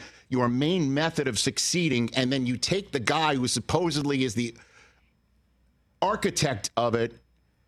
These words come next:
and he's on the sideline whispering in the ears of the coordinators and the head coach about what to do, and then they're calling up the right plays 'cause they know your signs, and they're, that's how you're beating you, and you have that guy ripped out of the system two, three days before.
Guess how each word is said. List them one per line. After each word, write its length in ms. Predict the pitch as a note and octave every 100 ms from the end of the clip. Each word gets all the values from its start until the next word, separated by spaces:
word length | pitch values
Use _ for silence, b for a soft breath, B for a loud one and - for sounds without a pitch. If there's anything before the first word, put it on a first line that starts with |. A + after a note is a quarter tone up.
| _ -
and 140 | C3
he's 140 | C3 C3
on 160 | E3+ D#3
the 60 |
sideline 760 | - F#3+ G3+ F#3+ E3 D#3 D#3 A#2+
whispering 380 | F3 - F#3
in 100 | E3
the 200 | D3 D3
ears 280 | D#3+ F#3+ C#3
of 120 | D3
the 80 | B2+
coordinators 840 | - C#3+ D#3 G#3 F#3 E3+ D#3+ D#3 B2
and 100 | C3
the 40 |
head 220 | D#3 E3+
coach 300 | - E3+ C3
about 280 | A#2+ C#3+ A#2+
what 200 | D3 D#3
to 60 | A2+
do, 420 | G#2 F3 E3+ D#3+
and 120 | C3
then 140 | C#3+
they're 140 | C#3+ F#3
calling 320 | - E3+ D3+
up 120 | D3+
the 80 | C#3
right 240 | C3 D3+ -
plays 300 | E3+ D#3 B2+
'cause 140 | B2+
they 140 | G2+ D3+
know 180 | D#3+ D#3
your 140 | A#2+
signs, 560 | - E3+ E3 D3 C#3 A2+
and 100 | A#2+
they're, 60 | A2 B2
that's 260 | E3 F3
how 120 | D#3+
you're 120 | D3+ B2
beating 320 | E3+ F#3 C#3
you, 120 | A#2+ B B -
and 120 | D3
you 60 |
have 200 | C3 D#3+
that 200 | A#2+ G3
guy 140 | - D#3
ripped 500 | C3 D3 A#3+ - -
out 200 | G3+ G3+
of 60 |
the 60 | C#3+
system 480 | - G#3+ - C#3+ B2+
two, 240 | - G#3+
three 240 | - F#3 F3+
days 240 | F3+ E3+
before. 520 | C#3 - F#3 C#3 D#2+